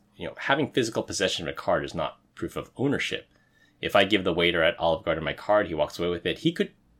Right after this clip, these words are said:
he could scan my card, add it to Apple Pay, and, and there should be some level of protection to prevent that from, from happening.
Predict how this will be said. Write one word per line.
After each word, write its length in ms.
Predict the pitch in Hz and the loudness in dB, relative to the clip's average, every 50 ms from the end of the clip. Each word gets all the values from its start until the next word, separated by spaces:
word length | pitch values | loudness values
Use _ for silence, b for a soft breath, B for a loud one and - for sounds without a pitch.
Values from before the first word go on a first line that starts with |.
| _ _ _ | _ _ _
he 100 | - 147 | -2 2
could 220 | 147 - - - - _ | 2 4 2 2 0 _
scan 360 | - - - - 110 107 113 107 | -4 -2 2 4 4 6 6 6
my 120 | 104 95 | 4 0
card, 280 | - - 120 110 - - | 2 4 4 4 6 6
add 140 | 85 87 85 | 4 4 4
it 80 | 80 | 4
to 140 | - - - | 2 0 0
Apple 220 | 127 127 - - - | 0 0 -2 -6 -6
Pay, 260 | - 80 78 78 76 | -4 -2 -2 0 0
and, 180 | 78 80 90 - | -2 -4 -6 -6
and 280 | 82 85 80 80 69 69 | -6 -6 -6 -8 -10 -4
there 160 | 85 98 110 | 0 2 2
should 280 | 101 - - 143 127 113 | 2 2 0 -2 -2 0
be 100 | - 80 | -2 0
some 200 | - - 90 82 | 0 -2 -2 0
level 260 | 80 80 80 80 78 | 0 0 0 0 -2
of 80 | 73 - | -4 -6
protection 560 | - - - 113 - - - 85 71 64 62 | -6 -4 -4 -2 -2 -4 -6 -6 -8 -10 -8
to 240 | - - 76 73 b b b b b b b b b b - | -6 -6 -6 -6 b b b b b b b b b b -16
prevent 320 | - - 87 85 80 - | -10 -4 -4 -2 -2 0
that 280 | - 78 73 - - - | 0 -2 -2 -2 -4 -10
from, 360 | - - 78 71 69 76 69 | -6 -4 -4 -4 -4 -8 -12
from 240 | - - - 62 64 | -12 -12 -12 -12 -10
happening. 580 | - - 98 87 - - - - 62 71 - | -6 -2 0 0 0 -2 -6 -12 -12 -12 -14